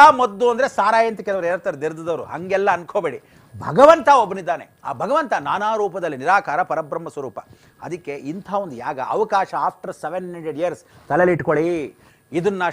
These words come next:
ಶ್ರೀಲಂಕಾದ ನಂತರ ಅಷ್ಟಮಂಗಳ ಪ್ರಶ್ನೆಯಲ್ಲಿ ಬಂದಿರತಕ್ಕಂಥದ್ದು ಅಘೋರಿಗಳು ಎಲ್ಲರೂ ಸೇರಿ, ತಂತ್ರಿಗಳು ಎಲ್ಲ ಸೇರಿ ಈ ವ್ಯವಸ್ಥೆಯನ್ನು ಮಾಡಿದ್ರು. ಈಗ ಅವಕಾಶ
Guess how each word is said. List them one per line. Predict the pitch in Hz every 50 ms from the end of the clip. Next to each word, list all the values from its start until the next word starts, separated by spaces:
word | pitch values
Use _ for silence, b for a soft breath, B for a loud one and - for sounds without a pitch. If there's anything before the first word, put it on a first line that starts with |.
| -
ಶ್ರೀಲಂಕಾದ | - 165 190 214 240 247 220 - 226 208
ನಂತರ | 202 170 185 185 - - 175
ಅಷ್ಟಮಂಗಳ | 160 - - - 277 302 311 285 294 302
ಪ್ರಶ್ನೆಯಲ್ಲಿ | - - 240 - - 262 262 247 233
ಬಂದಿರತಕ್ಕಂಥದ್ದು | 233 226 226 214 185 240 196 - 214 202 196 175 156
ಅಘೋರಿಗಳು | 135 135 151 170 170 170 151 147 135 123 117
ಎಲ್ಲರೂ | 123 147 180 196 196 190
ಸೇರಿ, | 151 - 175 165 151 127
ತಂತ್ರಿಗಳು | 156 156 170 180 185 160 160 147 131
ಎಲ್ಲ | 143 202 226
ಸೇರಿ | - 202 220 247 - - 160 - - _ - 131
ಈ | 147
ವ್ಯವಸ್ಥೆಯನ್ನು | 147 135 143 165 165 - - 147 143 156
ಮಾಡಿದ್ರು. | 151 135 123 110 - - - 160
ಈಗ | 190 196
ಅವಕಾಶ | 185 233 269 - 302 285 214